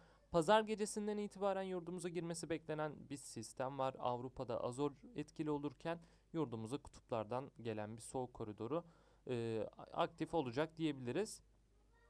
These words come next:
Dereceleri görüyorsunuz. Sistemin çekirdeği eksi on altı derece. E, kar yağışı için gayet yeterli. Sistemin merkezi bu ama.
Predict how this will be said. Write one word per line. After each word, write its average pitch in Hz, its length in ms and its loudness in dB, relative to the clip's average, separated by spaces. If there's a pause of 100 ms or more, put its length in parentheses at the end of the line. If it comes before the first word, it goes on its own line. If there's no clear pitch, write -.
(120)
Dereceleri 180 560 8
görüyorsunuz. 190 520 4
Sistemin 160 420 -2
çekirdeği 170 480 2
eksi 147 340 2
on 160 200 6
altı 131 360 6
derece. 104 460 0 (480)
E, 117 480 2
kar 139 220 2
yağışı 135 300 -4
için 131 240 -6
gayet 120 340 0
yeterli. 113 600 0 (320)
Sistemin - 480 2
merkezi 190 560 4
bu 113 100 8
ama. 113 300 4